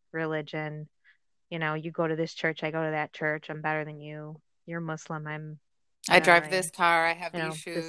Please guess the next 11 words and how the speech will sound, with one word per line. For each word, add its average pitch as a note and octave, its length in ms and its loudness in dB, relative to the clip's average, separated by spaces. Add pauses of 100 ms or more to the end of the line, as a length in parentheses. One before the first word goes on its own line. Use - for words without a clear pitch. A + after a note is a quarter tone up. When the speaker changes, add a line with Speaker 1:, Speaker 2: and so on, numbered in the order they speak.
Speaker 1:
is F3+ 80 -6
Speaker 2:
this F3+ 100 -4
Speaker 1:
not F3 160 4
Speaker 2:
bag, D#3+ 500 4
all F3 120 -2
this. F4 120 -8
Speaker 1:
Yeah. F4+ 600 4
Speaker 2:
Yes. F#3 520 -6 (1800)
Speaker 1:
And G#3 200 4
then A3+ 180 6
it's, - 340 2